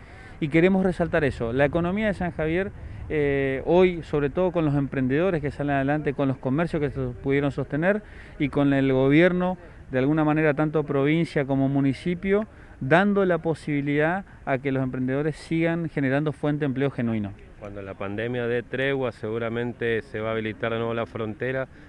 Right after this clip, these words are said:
Speaker 2: Va a ser vital esta intención por ahí de que toda la provincia tenga una zona franca.
Speaker 1: Nosotros vamos a hacer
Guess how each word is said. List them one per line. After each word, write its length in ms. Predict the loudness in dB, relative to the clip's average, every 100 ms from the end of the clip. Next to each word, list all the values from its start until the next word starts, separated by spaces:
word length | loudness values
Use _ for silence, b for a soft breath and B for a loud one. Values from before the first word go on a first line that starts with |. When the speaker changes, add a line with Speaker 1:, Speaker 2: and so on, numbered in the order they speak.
| -14
Speaker 2:
Va 40 | -6
a 20 |
ser 300 | -2 -2 -4
vital 480 | -8 -8 -4 -4 -4
esta 160 | -4
intención 520 | -4 -4 -6 -4 -8
por 140 | -6 -6
ahí 220 | -6 -6
de 120 | -8
que 360 | -6 -8 -6 -10 B B B -8
toda 220 | -2 0
la 80 | 0
provincia 340 | -2 -4 -4 -6
tenga 320 | -4 -2 -2
una 240 | -2 -6
zona 260 | -6 -6 -8
franca. 400 | -8 -12 -12 -14 -6
Speaker 1:
Nosotros 520 | -2 -2 0 0 2
vamos 180 | 2 2
a 20 | 0
hacer 260 | -2 -4